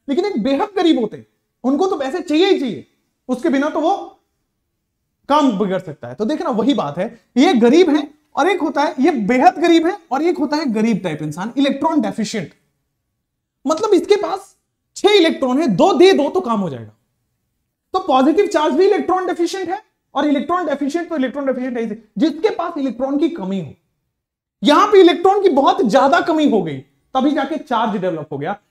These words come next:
यहां पे उतनी ज्यादा कमी नहीं है, तो इलेक्ट्रॉन डेफिशिएंट है, पर ठीक ठीक है। इलेक्ट्रोफाइल जो होते हैं वो लुईस एसिड होते हैं। क्यों ऐसा? सर ये इलेक्ट्रॉन को एक्सेप्ट करेगा,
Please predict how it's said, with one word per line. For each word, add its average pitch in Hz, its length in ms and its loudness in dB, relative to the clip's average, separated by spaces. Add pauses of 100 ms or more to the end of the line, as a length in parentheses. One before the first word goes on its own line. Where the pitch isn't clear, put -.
यहां 262 160 2
पे 349 60 0
उतनी 320 340 4
ज्यादा 285 280 2
कमी 262 240 -2
नहीं 233 120 -2
है, 302 120 -2
तो 320 80 -4
इलेक्ट्रॉन 240 380 -2
डेफिशिएंट 226 460 -6
है, 294 140 -4 (280)
पर 339 100 -6
ठीक 285 260 0
ठीक 165 160 -12
है। - 120 -20 (1700)
इलेक्ट्रोफाइल 320 720 2
जो 330 60 4
होते 277 200 0
हैं 302 80 2
वो 392 120 -2
लुईस 302 400 2
एसिड 233 260 -4
होते 139 200 -6
हैं। 123 100 -20 (500)
क्यों 247 200 -2
ऐसा? 220 220 -12 (920)
सर 320 100 -2
ये 330 160 2
इलेक्ट्रॉन 277 640 2
को 339 200 -4
एक्सेप्ट 247 480 -10
करेगा, 139 300 -12